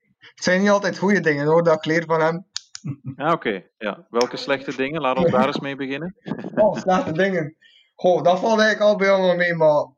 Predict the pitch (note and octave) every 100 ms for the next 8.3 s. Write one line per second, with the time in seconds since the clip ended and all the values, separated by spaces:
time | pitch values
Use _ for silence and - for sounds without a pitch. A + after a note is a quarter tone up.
0 | _ - D3 D#3 E3 E3 D#3 D3 D#3+ F3
1 | D#3+ D#3+ E3 D3 D3+ E3+ E3+ - _ -
2 | D#3 - D#3+ C#3+ - D#3+ D#3+ C#3 C#3+ C#3+
3 | - - - - - D#3 F#3+ F#3+ D#3 F#3
4 | E3+ E3+ E3+ C#3+ E3 F3 E3+ D#3 D3+ E3+
5 | F3 C#3+ D3+ E3 E3 D3+ E3 E3+ E3+ _
6 | _ _ _ _ C3+ D#3 E3+ F3 D#3+ E3
7 | D#3+ E3+ E3 D3+ D#3 D#3+ - D#3 C#3+ C#3
8 | C3 C3+ C3